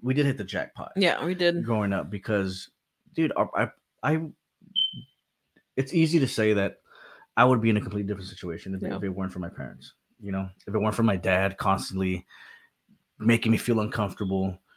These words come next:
Speaker 1: when I'm doing stupid shit,
Speaker 2: Yeah.
Speaker 1: you know, calling me out on it and sticking to his guns and putting me in my place when, when it had to be put in growing up.
Speaker 2: Mm-hmm.
Speaker 1: Like, that's a father. Like,
Speaker 2: Yeah.
Speaker 1: that's, that's,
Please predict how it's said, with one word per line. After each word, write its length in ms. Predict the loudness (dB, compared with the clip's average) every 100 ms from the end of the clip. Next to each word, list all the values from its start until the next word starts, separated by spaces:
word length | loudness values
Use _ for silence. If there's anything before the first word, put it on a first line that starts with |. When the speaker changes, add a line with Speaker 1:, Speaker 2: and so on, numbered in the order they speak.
| _ -6
Speaker 1:
when 180 | 0
I'm 120 | 0 2
doing 180 | 0
stupid 380 | -2 -4 -6 -4
shit, 280 | -6 -8 -6
Speaker 2:
Yeah. 320 | -2 2 2 0
Speaker 1:
you 120 | -2
know, 140 | 0 0
calling 360 | 4 6 6
me 100 | 2
out 200 | 0 -2
on 120 | -6 -10
it 140 | -12 _ _ _ _ _
and 360 | 0 2 2 0
sticking 360 | 0 0 2 2
to 100 | 0
his 140 | -2
guns 600 | -2 -2 -4 -10 -18 -12
and 580 | -4 0 2 2 -2 -8 -18 _ _ 2
putting 220 | 6 6
me 80 | 6
in 60 |
my 100 | 2
place 360 | -2 -4 -4 -2
when, 200 | -4 -2
when 120 | -4
it 40 |
had 100 | -4
to 60 | -4
be 120 | -4
put 180 | -6 -8
in 100 | -6
growing 260 | -6 -6 -8
up. 160 | -12 -10
Speaker 2:
Mm-hmm. 160 | -2 4
Speaker 1:
Like, 280 | 6 6 2 -8 -20 _ 2
that's 140 | 4
a 40 | 8
father. 460 | 8 8 4 -12 -6
Like, 120 | 2
Speaker 2:
Yeah. 100 | 6
Speaker 1:
that's, 100 | 6
that's, 320 | 8 6 4